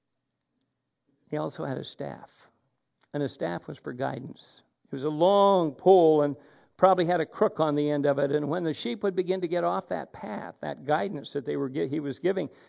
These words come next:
he'd stretch it out and pull 'em back in. Give 'em a little tap.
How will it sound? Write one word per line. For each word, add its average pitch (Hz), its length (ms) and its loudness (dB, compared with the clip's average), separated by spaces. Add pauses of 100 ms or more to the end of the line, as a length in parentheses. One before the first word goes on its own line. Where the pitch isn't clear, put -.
(120)
he'd 185 240 0 (460)
stretch - 480 -10
it 139 60 -10
out 139 300 -8
and 117 120 -14
pull 151 160 -10
'em 123 80 -10
back 107 320 -16
in. - 140 -18 (920)
Give 170 120 -2
'em 170 40 -4
a 156 60 -2
little 139 180 -4
tap. - 380 -16